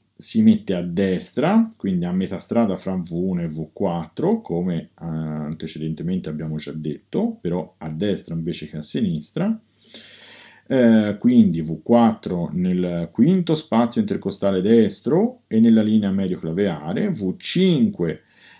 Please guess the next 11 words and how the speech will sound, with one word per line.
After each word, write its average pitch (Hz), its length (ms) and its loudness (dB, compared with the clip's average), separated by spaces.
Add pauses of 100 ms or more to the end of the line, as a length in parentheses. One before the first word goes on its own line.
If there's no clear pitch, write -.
(160)
eh, 85 840 -2
di 80 160 -4
destra 80 580 -4
nel 85 220 -4
quinto 104 320 -2
spazio 98 400 -4
intercostale 82 560 -6
destro 92 760 -2
e 101 180 0
nella 104 280 2
linea 92 480 -2